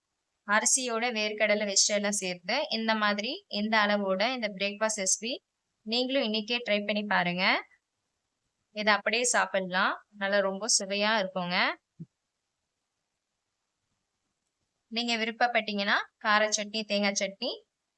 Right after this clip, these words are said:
தொட்டு சாப்பிட்டா இன்னும் அருமையா இருக்குங்க. இந்த அளவுக்கு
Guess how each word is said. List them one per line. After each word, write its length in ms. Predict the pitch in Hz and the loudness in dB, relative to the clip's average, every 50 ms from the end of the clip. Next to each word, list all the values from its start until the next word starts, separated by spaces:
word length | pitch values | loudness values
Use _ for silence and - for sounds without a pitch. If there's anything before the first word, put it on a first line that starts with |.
| _ _ _ _ _ _ - - | _ _ _ _ _ _ -8 -8
தொட்டு 220 | 214 208 208 240 - - | -6 -4 -2 0 2 4
சாப்பிட்டா 320 | 208 190 190 - 214 226 185 180 - - - 208 | 2 2 2 2 2 4 2 2 -2 -4 -4 -4
இன்னும் 220 | 208 240 262 247 214 | -2 0 2 2 2
அருமையா 320 | 196 196 196 208 208 202 180 | 2 0 0 0 0 0 0
இருக்குங்க. 340 | - - 185 185 180 185 196 233 302 415 _ _ _ _ _ _ _ _ _ _ _ _ _ _ _ _ _ _ _ _ _ _ _ _ _ - 214 | -2 -4 -6 -4 -2 -2 0 -2 -2 -4 _ _ _ _ _ _ _ _ _ _ _ _ _ _ _ _ _ _ _ _ _ _ _ _ _ -8 -6
இந்த 140 | 214 214 214 208 | -2 2 2 2
அளவுக்கு 280 | 208 208 208 240 277 | 2 2 0 0 0